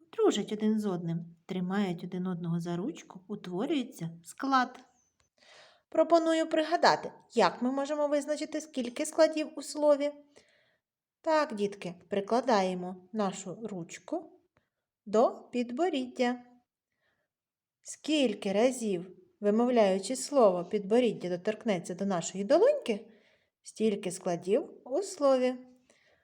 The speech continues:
Молодці, малята! Спробуємо. Равлик. Скільки складів?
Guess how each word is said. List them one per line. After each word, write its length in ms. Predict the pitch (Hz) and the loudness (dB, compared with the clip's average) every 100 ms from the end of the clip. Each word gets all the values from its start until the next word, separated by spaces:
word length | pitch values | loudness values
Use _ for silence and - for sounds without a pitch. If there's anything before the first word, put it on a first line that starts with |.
| _ _ _ | _ _ _
Молодці, 680 | 247 254 247 233 233 - 254 | 0 4 6 4 0 2 4
малята! 520 | 226 202 175 170 - - - - _ _ | 6 4 2 0 -12 -16 -20 -20 _ _
Спробуємо. 960 | - _ - 370 254 190 180 170 165 - _ _ _ _ _ _ _ _ _ | -20 _ 8 10 10 8 0 -2 -8 -14 _ _ _ _ _ _ _ _ _
Равлик. 1600 | 202 190 185 202 311 453 494 - _ _ - 320 294 - - - _ _ _ _ _ _ _ _ _ _ _ _ _ _ _ _ _ | -2 4 6 8 6 2 -4 -8 _ _ 2 6 6 4 -12 -14 _ _ _ _ _ _ _ _ _ _ _ _ _ _ _ _ _
Скільки 600 | - - - 208 180 240 | -20 -12 0 0 2 2
складів? 600 | 262 - 311 311 320 311 | 2 8 8 8 4 4